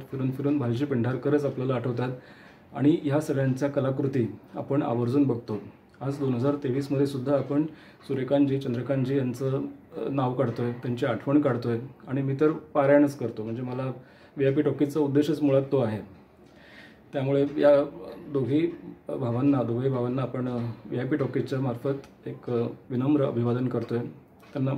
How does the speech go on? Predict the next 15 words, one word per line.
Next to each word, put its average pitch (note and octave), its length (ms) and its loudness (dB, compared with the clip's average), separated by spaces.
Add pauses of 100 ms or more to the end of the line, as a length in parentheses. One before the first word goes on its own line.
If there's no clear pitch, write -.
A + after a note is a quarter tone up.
(260)
कामाचा, C3 360 0
मानाचा B2 380 0
मुजरा B2 300 2
पण B2+ 200 -2
करतोय. A#2+ 360 -4 (500)
आणि C3+ 300 0
व्हीआयपी C3+ 320 0
टॉकीजचं C3+ 400 -2
जसं B2+ 220 -2
आपण C#3+ 180 2
नेहमी C3+ 200 6
म्हणतो B2 340 2 (420)
की D#3 260 0 (380)
कलाकार C#3 460 4 (440)
हा D#3+ 120 -4